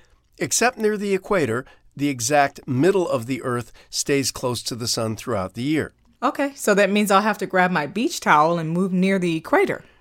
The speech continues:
Speaker 1: That's what, it would do wonders for getting more sun, yes.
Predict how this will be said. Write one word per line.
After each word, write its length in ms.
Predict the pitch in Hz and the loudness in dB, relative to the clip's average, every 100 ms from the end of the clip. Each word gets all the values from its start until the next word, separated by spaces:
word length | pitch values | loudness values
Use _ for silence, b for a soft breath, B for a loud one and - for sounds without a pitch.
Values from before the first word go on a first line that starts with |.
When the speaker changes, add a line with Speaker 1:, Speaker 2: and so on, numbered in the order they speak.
| b | b
Speaker 1:
That's 180 | 143 143 | -2 -2
what, 140 | 123 113 | -4 -4
it 120 | 107 | -4
would 200 | 104 95 | -4 -4
do 100 | 120 | -4
wonders 460 | 117 180 175 135 | 4 4 4 0
for 160 | 117 139 | -2 -2
getting 240 | 123 127 | 0 0
more 200 | 123 127 | 0 0
sun, 360 | 127 131 104 92 | 0 0 0 0
yes. 320 | 110 - 233 | -2 -2 -2